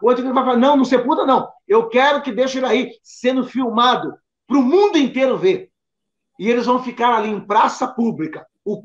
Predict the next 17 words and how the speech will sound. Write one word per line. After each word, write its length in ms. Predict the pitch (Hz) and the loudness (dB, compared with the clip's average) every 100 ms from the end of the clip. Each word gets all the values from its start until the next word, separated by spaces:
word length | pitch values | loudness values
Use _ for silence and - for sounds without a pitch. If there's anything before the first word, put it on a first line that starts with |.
| _ | _
co-, 400 | - 196 208 196 | -4 2 2 2
os 140 | 196 143 | -2 -2
dois 300 | 135 294 262 | 2 2 0
corpos 460 | - 214 - 214 190 | 0 2 2 -2 -4
expostos, 800 | 277 - 190 180 214 - 277 - _ _ _ _ _ | -6 -6 0 2 2 0 -8 -12 _ _ _ _ _
sendo 400 | - - 262 262 | -6 0 0 0
espalhado 680 | - - 220 233 247 240 - | -2 0 2 4 2 0 -6
por 240 | 240 220 - | -8 -8 -2
todo 340 | 262 311 - 254 | 2 2 4 2
mundo. 340 | 214 190 - _ _ | 0 -4 -10 _ _
É 100 | 220 | -6
imagem 380 | 214 214 214 160 | -2 2 0 0
de 60 | |
internet, 580 | 202 202 160 180 196 196 | -4 -2 -2 0 -2 -4
imagem 360 | 175 196 190 196 | -2 0 0 0
de 40 | |
televisão, 840 | 202 190 185 175 131 175 202 185 | 2 2 2 -2 -6 -4 -2 -4